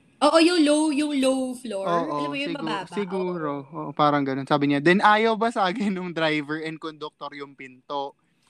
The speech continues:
Speaker 1: Siyempre
Speaker 2: So, yung
Speaker 1: naman.
Speaker 2: Oo,
Speaker 1: Gets
Speaker 2: sabi,
Speaker 1: naman.
Speaker 2: sabi niya, "So, yung conductor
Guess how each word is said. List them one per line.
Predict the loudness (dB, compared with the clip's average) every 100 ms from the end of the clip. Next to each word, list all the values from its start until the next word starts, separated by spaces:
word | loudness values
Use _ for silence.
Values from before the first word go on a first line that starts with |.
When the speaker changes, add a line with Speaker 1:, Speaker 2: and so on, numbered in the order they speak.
| _
Speaker 1:
Siyempre | -8 -4
Speaker 2:
So, | -2 0
yung | 0 -2
Speaker 1:
naman. | -6 -12 -12 -14 -12
Speaker 2:
Oo, | -8 -4
Speaker 1:
Gets | -2 -2 -4
Speaker 2:
sabi, | -8 -8 -8
Speaker 1:
naman. | -12 -12 -14 -20 _ _ _ _
Speaker 2:
sabi | -10 -6 -4
niya, | -6
"So, | -4 -2 0
yung | 0
conductor | 0 0 2 -2 -2 -4 -2 -2 -4 -6